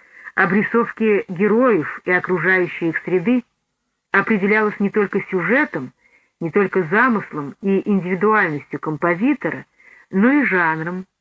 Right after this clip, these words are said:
то есть определенным видом оперного искусства, который в данном случае был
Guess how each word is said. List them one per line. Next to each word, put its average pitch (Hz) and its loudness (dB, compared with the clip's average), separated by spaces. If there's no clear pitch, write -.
то 185 0
есть 190 0
определенным 196 2
видом 208 0
оперного 220 0
искусства, 151 -6
который 185 2
в 156 -4
данном 175 0
случае 202 0
был 185 0